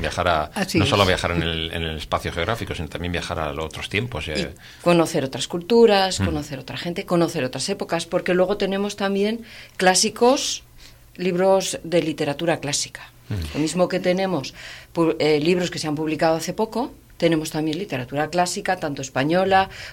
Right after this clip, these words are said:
Speaker 3: como británica, hay rusa, tenemos un poco de todo de, de li-,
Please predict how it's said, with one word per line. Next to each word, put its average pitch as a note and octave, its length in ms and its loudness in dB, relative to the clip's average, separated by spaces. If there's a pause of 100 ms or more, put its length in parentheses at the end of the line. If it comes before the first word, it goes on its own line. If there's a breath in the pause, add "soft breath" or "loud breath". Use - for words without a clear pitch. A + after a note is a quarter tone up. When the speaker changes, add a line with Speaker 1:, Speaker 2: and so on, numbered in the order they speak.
Speaker 3:
como D#3 200 4
británica, F#3 1080 6 (180)
hay D#3 240 0
rusa, G3 800 2
tenemos F#3 340 -2
un D#3+ 60 -8
poco - 180 -6
de A2+ 100 -4
todo A#2 280 -8
de, A2+ 380 -10 (360)
de D3 100 -4
li-, B2+ 180 -8